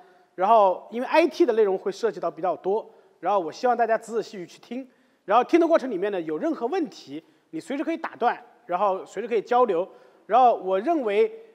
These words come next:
因为我们自己的这个学习经，当年的这个做学生的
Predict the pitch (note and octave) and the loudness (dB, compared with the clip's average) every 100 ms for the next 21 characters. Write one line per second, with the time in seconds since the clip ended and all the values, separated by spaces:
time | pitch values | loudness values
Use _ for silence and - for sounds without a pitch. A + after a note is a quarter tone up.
0 | _ A#3 C#4 A3 F#3+ B3+ F4 G3+ F#3 G#3 | _ -6 -4 -4 -6 -4 -6 -4 0 0
1 | G3+ - - _ D#3+ G#3+ F#3+ F3 G#3+ A3+ | 0 -6 -20 _ -12 -8 -6 -6 -6 -6
2 | A3 C4 A#3 D#3+ B3+ A3+ A#3 A3+ G#3 G3+ | -6 -10 -10 -4 -2 -2 -2 -2 -2 -2
3 | B3+ A3 - A3 B3 A#3+ G3 | -2 -4 -4 -6 -6 -2 -2